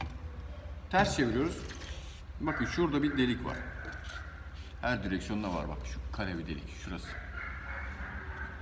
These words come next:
Şu kısım, yani şu ortadan gelen kablo, şuradan, yani o delikten kabloyu geçireceğiz. Aynen şu şekilde.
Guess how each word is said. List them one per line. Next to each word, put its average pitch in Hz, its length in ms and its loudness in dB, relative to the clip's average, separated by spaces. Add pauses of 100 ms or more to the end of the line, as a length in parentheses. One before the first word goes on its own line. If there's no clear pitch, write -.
(1300)
Şu - 200 0
kısım, 165 320 4 (1000)
yani 80 140 -2
şu - 120 -6
ortadan 120 520 6
gelen 87 240 4
kablo, 92 360 2 (1120)
şuradan, 139 320 8 (200)
yani 110 180 2
o 147 160 6
delikten 120 420 6
kabloyu 117 320 6
geçireceğiz. 104 500 0 (3750)
Aynen 92 180 2
şu 98 180 0
şekilde. 95 420 2